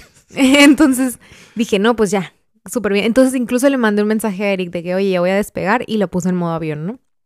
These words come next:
Cuando en eso se escucha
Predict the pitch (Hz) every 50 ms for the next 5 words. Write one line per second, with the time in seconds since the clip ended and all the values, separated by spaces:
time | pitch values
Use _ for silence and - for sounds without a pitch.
0 | _ _ _ _ _ _ _ _ _ _ _ _ _ _ - 214 202 196 196 190
1 | 185 180 185 190 175 208 220 214 _ _ _ _ _ _ _ _ _ _ - -
2 | 220 190 - - 214 180 - 220 208 202 196 - _